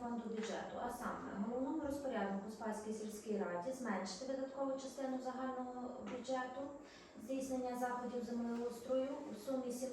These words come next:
тисяч та <clears throat> відповідно спрямувати ті дані кошти на проведення експертної грошової оцінки земельної ділянки та права на неї, е, плюс сім тисяч.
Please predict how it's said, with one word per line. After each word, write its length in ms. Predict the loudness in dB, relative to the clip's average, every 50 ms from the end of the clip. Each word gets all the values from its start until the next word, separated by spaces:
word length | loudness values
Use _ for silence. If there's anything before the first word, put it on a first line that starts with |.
| 4 8
тисяч 400 | 8 8 8 8 4 0 -4 -4 -6 -10 -12 -14 -16 -16 -16 -16 -14 -6
та 120 | -2 0 2 2 2 2 0 0 2 6
<clears throat> 40 | 6 8 8 8 8 8 6 4 2
відповідно 420 | 2 2 0 2 4 4 4 2
спрямувати 640 | 2 2 2 2 2 4 4 4 4 4 4 2 0 0
ті 60 | 0 0
дані 260 | 2 2 2 2 2
кошти 420 | 2 2 2 2 2 0 0 0 0 2
на 120 | 2 0
проведення 640 | 0 0 0 -2 0 0 0 0 0 0 0 0 0
експертної 520 | 0 -2 -4 -6 -6 -4 0 2 2 2
грошової 520 | 2 2 0 -2 -2 -2 2 4 4 4 4
оцінки 420 | 2 0 0 0 0 0 0 -2 -2
земельної 480 | -2 -2 -2 -2 -2 -2 -2 -4 -4
ділянки 500 | -2 -2 -2 0 0 -2 -2 -4 -4 -6 -6 -6 -8 -12 -14 -16 -16 -16 -18 -18 -18 -18 -20 -20 -20 -10 -6 -4 -2 0
та 60 | 0
права 340 | 0 2 4 4 6 6 6
на 140 | 4 4 4 4 2
неї, 360 | 2 2 0 0 0 0 -2 -6 -10 -14 -12 -10 -4
е, 20 | 0 2 2 2 2 2
плюс 200 | 2 2 2 2 2 -2 -2
сім 200 | -2 -2 -2 0
тисяч. 480 | 0 0 -2 -2 -2 -4 -6 -8 -10